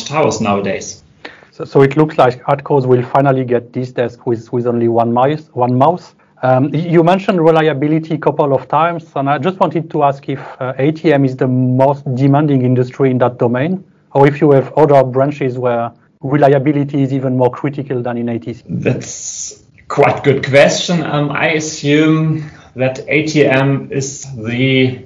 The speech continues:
Speaker 1: most critical higher-end application, but, um, of course there's others like, um, yeah, utility sector. Um, imagine in the,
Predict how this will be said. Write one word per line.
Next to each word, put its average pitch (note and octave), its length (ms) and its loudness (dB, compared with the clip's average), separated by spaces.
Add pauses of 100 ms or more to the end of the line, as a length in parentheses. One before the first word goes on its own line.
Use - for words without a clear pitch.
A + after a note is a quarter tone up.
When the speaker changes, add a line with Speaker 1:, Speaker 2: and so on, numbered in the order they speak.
(160)
Speaker 1:
most A#2+ 760 -2
critical A#2+ 600 -4
higher-end G#2+ 680 2
application, A2+ 960 -2
but, A2+ 260 2
um, - 200 -2
of - 140 -8
course - 360 -4
there's A2 260 -2
others A2+ 760 0
like, G#2+ 580 -2
um, G#2+ 480 -6 (240)
yeah, G2+ 200 0
utility B2 600 -2
sector. A2+ 800 0
Um, A2+ 260 -2
imagine A2+ 540 -2
in A2 160 -6
the, A2 420 -8